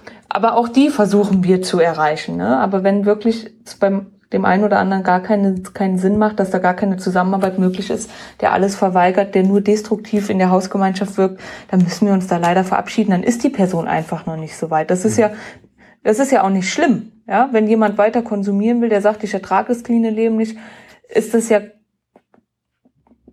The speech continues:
Speaker 1: zwar auf der einen Seite tragisch, aber da mache ich dem ja keinen Vorwurf.
Speaker 2: Ja, klar.
Speaker 1: Jeder bestimmt ja, wie er sein Leben gestaltet, ne?
Speaker 2: Mhm.
Speaker 1: Und, ähm,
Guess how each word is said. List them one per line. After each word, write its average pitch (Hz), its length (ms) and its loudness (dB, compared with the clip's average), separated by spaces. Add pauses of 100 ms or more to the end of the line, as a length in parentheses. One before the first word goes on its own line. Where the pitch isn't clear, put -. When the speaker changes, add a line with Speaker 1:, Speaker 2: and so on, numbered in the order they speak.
(180)
Speaker 1:
zwar 196 440 2
auf 196 140 2
der 220 120 0
einen 208 160 2
Seite 196 260 0
tragisch, 208 500 2
aber 196 140 0
da 202 80 4
mache 208 200 -2
ich 226 100 -4
dem 202 140 -4
ja 196 60 -2
keinen 185 260 -6
Vorwurf. 185 540 -4 (160)
Speaker 2:
Ja, 113 180 -8
klar. 117 240 -14 (160)
Speaker 1:
Jeder 220 220 2
bestimmt 233 440 0
ja, 202 140 2
wie 208 100 0
er 202 100 4
sein 196 220 0
Leben 208 260 0
gestaltet, 202 840 -2
ne? 120 100 -10
Speaker 2:
Mhm. 117 180 -10 (960)
Speaker 1:
Und, 202 360 -12
ähm, 202 360 -10